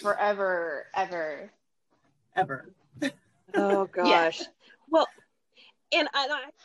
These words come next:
Speaker 3: kind of wonder, not that I wanna go too overly analytical with this, 'cause we're all very thirsty right now, but the Fang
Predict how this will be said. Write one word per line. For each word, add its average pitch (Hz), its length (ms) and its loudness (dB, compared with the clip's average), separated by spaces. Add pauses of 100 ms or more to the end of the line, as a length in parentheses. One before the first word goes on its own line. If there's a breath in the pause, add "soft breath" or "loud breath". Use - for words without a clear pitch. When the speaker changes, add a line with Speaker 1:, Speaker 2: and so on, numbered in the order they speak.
(120)
Speaker 3:
kind 285 120 -20 (100)
of - 100 -20
wonder, 220 380 -4
not 196 180 -4
that - 100 -12
I 190 60 -4
wanna 185 200 -12
go 180 100 -10
too - 220 -20 (120)
overly 180 420 -4
analytical 170 600 -6
with 175 160 2
this, 170 220 -2
'cause - 220 -8
we're 156 100 2
all 165 320 4
very 156 280 -4
thirsty - 460 -4
right 170 300 4
now, 180 320 -6 (540 soft breath)
but 170 280 4 (360)
the 208 100 4
Fang 226 640 2